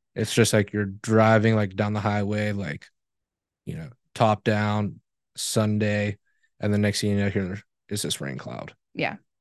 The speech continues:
Speaker 1: Just to kinda ruin the party a little bit.
Speaker 2: Yeah, that sums it up. <laughs> So how was your week?
Speaker 1: Honestly, I don't know.
Speaker 2: <laughs>
Speaker 1: Like, that's one thing, like,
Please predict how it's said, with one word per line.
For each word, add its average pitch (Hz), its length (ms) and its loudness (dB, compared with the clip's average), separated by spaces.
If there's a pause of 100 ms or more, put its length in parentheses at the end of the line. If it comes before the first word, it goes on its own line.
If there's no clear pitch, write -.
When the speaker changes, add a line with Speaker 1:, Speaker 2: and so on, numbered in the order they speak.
(300)
Speaker 1:
Just 90 140 -4
to - 80 -10
kinda 80 200 -6
ruin 80 240 -6
the 69 80 -10
party 67 280 -10
a 58 80 -16
little 53 140 -14
bit. - 220 -18 (280)
Speaker 2:
Yeah, 269 160 -4
that 294 200 -6
sums 320 280 -6
it 294 100 -8
up. 302 200 -6
<laughs> - 600 -8
So 294 100 6
how 294 100 10
was 285 120 2
your 294 180 6
week? 185 380 0 (960)
Speaker 1:
Honestly, 117 320 2
I 110 80 4
don't 165 160 6
know. 120 260 4 (240)
Speaker 2:
<laughs> 359 380 4 (840)
Speaker 1:
Like, 113 140 6
that's 139 220 4
one 175 100 6
thing, 143 200 4
like, 104 200 0